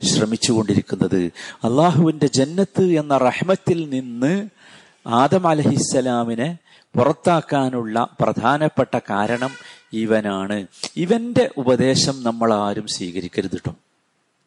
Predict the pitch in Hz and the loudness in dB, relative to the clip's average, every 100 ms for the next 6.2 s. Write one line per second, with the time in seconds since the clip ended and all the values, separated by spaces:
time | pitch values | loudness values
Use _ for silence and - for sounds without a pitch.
0 | _ - 156 226 208 185 147 143 143 151 | _ -2 0 2 2 2 2 0 0 0
1 | 147 110 90 92 - _ _ _ _ _ | 0 0 -4 -8 -10 _ _ _ _ _
2 | _ _ _ _ _ - 123 127 - 113 | _ _ _ _ _ 0 4 4 4 2
3 | 107 98 90 _ _ 113 131 147 165 170 | 0 -4 -6 _ _ 0 2 4 4 2
4 | 156 131 113 123 - - _ _ _ _ | -2 -6 -6 -6 -8 -16 _ _ _ _
5 | _ _ _ _ - 170 175 156 175 170 | _ _ _ _ -4 0 0 2 2 2
6 | 156 147 | 0 0